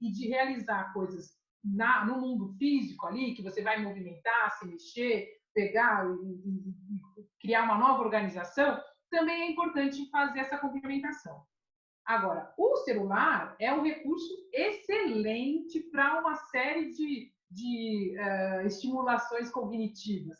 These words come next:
É muito fácil achar joguinhos no celular, como quebra-cabeça,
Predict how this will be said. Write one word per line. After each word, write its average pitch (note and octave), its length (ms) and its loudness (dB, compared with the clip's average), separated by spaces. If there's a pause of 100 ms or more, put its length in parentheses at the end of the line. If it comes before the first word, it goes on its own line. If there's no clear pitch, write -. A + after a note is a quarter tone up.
(420)
É G#3 220 0
muito D4+ 480 2
fácil C4 380 4
achar A#3+ 280 -4
joguinhos B3 600 -2
no A#3 80 -4
celular, A3 600 -2
como G3 240 -4
quebra-cabeça, - 1040 -8